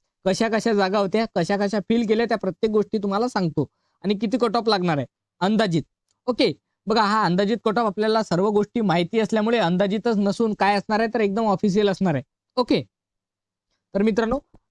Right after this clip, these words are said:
आपण इथंच थांबूया आणि अर्ध्या तासानंतर रिझल्ट कुठे बघावे सर? बघा योगेश सर, तुम्ही काय करा माहिती आहे का,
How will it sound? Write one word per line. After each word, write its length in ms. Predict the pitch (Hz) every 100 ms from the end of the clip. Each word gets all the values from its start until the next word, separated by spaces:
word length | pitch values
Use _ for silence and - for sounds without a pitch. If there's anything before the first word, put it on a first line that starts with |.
| -
आपण 420 | 170 247 202 165 - -
इथंच 320 | 185 240 -
थांबूया 380 | 208 208 233 254 -
आणि 160 | 190
अर्ध्या 300 | 202 180 185 226
तासानंतर 480 | 202 220 214 175 - _ _ -
रिझल्ट 320 | 185 190 240
कुठे 240 | 226 208 240
बघावे 360 | 220 220 226
सर? 180 | 226 160 - _ _ _
बघा 180 | 220 226
योगेश 320 | 185 202 240
सर, 140 | 254 240
तुम्ही 200 | 247 247
काय 120 | 254
करा 140 | 247
माहिती 200 | 247 240
आहे 60 | 226
का, 100 | 247